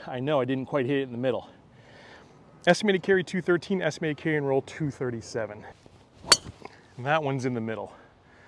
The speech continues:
That one was hit really well. I feel like it just unloaded. Club head speed one oh one,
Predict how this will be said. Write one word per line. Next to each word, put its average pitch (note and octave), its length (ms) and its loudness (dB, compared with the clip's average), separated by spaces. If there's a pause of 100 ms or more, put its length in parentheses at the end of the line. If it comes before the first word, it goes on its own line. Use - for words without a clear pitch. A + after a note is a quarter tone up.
(1160)
That D3 240 2
one B2 160 -6
was A#2+ 160 -8
hit B2+ 220 -4
really C3 400 0
well. G#2 340 -4 (1600)
I C3+ 60 -10
feel C#3 180 0
like B2+ 160 -4
it B2+ 60 -6
just B2 220 -2
unloaded. A#2 640 2 (1000)
Club E3+ 160 4
head G#3 120 6
speed A3 180 -2
one F3 140 4
oh D3+ 40 4
one, G#2+ 260 -2